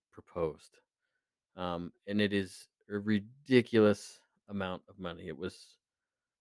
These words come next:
five trillion dollars or something. It, it was a ridiculous amount of money that's putting us, well, putting our children in bondage. I really <laughs> do believe that.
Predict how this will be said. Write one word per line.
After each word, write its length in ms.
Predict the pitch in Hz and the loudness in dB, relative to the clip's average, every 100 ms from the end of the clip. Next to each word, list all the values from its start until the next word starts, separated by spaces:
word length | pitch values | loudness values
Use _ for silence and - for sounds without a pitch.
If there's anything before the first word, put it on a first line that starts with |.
| _ - - - | _ -20 -12 2
five 280 | 107 98 - | 4 4 2
trillion 480 | - 104 104 98 92 | 2 6 8 6 4
dollars 460 | 90 95 95 90 | 2 2 2 -2
or 80 | 90 | -6
something. 260 | - 76 95 | -10 -6 -2
It, 100 | 76 | 2
it 140 | 120 | 2
was 140 | 113 | 4
a 80 | 104 | 4
ridiculous 680 | 120 123 123 120 - 117 - | 6 6 8 6 8 8 8
amount 240 | 98 90 90 | 4 0 -2
of 40 | |
money 300 | 82 85 80 _ _ _ _ _ _ | -4 -8 -12 _ _ _ _ _ _
that's 140 | 95 - | -8 -4
putting 360 | - 113 107 | 6 10 10
us, 360 | 98 - - - - | 8 4 -14 -16 -8
well, 240 | 95 87 - _ _ _ _ _ _ _ | 0 0 -2 _ _ _ _ _ _ _
putting 240 | 117 113 104 | 10 10 10
our 160 | - | 4
children 480 | - - 113 101 92 | 2 6 8 8 2
in 120 | 90 | 2
bondage. 380 | 87 87 80 78 | 2 0 -6 -6
I 60 | 80 | -4
really 280 | 90 92 | 0 2
<laughs> 80 | 95 | 12
do 80 | 143 | 12
believe 300 | 113 107 101 | 12 2 4
that. 200 | 92 | 2